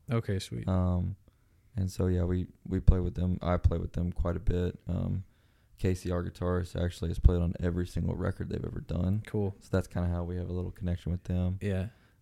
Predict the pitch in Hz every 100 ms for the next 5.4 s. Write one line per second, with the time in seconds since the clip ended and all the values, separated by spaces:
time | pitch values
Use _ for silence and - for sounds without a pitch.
0 | - - 90 87 90 - - 92 92 95
1 | 90 87 87 90 - - _ _ - 95
2 | 90 87 90 90 - 87 87 - - 90
3 | 87 85 95 90 90 90 90 92 - 90
4 | 90 87 90 90 90 - 92 92 92 -
5 | 92 95 - -